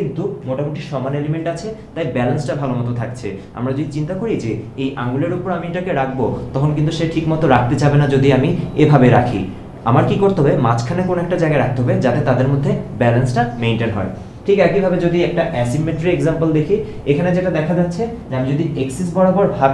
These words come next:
করে দিই, যেমন এই যে এই এক্সিস থেকে এই এক্সিসে যদি ভাগ করি, তখন দেখা যাচ্ছে যে দুই পাশে যে এলিমেন্টগুলা তারা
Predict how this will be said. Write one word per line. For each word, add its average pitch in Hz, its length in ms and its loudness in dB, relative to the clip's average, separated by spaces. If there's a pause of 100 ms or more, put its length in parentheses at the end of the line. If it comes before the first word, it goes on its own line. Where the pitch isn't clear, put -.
করে 151 200 2
দিই, - 120 0 (240)
যেমন 135 180 0 (100)
এই 113 100 0
যে - 60 2 (260)
এই 143 80 4 (100)
এক্সিস - 300 -4
থেকে 175 180 2 (280)
এই 131 120 0
এক্সিসে 131 400 -4
যদি 120 200 2
ভাগ 117 180 0
করি, 147 140 -2 (300)
তখন 180 240 0
দেখা 185 180 0
যাচ্ছে - 220 -6
যে 170 140 -2
দুই 120 180 4
পাশে 147 260 2
যে 185 60 4 (440)
এলিমেন্টগুলা 185 500 4 (320)
তারা 131 180 4